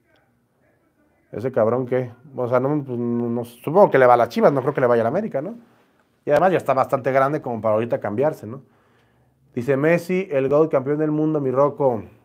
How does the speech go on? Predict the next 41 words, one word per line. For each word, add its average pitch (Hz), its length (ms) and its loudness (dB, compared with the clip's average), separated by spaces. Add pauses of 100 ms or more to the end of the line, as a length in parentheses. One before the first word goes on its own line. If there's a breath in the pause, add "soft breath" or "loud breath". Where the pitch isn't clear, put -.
(160)
Pues, 113 160 -6
¿de 107 100 -4
cuál 151 220 4
mundo? 151 480 -2 (320)
Porque 123 280 -4
de 117 120 0
mi 110 100 -4
mundo 139 360 -2
no. 87 240 -14 (1600 soft breath)
Eh, 123 440 2
"Hola, 175 200 6
amigo, 202 520 6
¿qué 190 100 0
tal? 185 220 4
Buenas 180 240 0
tardes, 185 160 2
saludos 170 240 0
desde 165 100 -6
Mexicali, 156 480 -2
arriba 143 220 2
las 147 100 4
Chivas, 156 280 0 (300)
de 120 140 -2
corazón 117 300 -4
a - 20 -4
morir, 120 320 0
saludos, 120 320 -2
hermano. 123 420 -4 (240 soft breath)
¿Y 127 80 -6
te 127 100 0
gustan 180 300 6
los 196 140 4
videojuegos?". 185 640 4
La 175 100 4
verdad 156 200 6
es 196 80 -8
que 247 100 -2
no. 180 280 -2 (1600 soft breath)
Cuando 190 280 10
era 285 160 12
morro, 262 600 10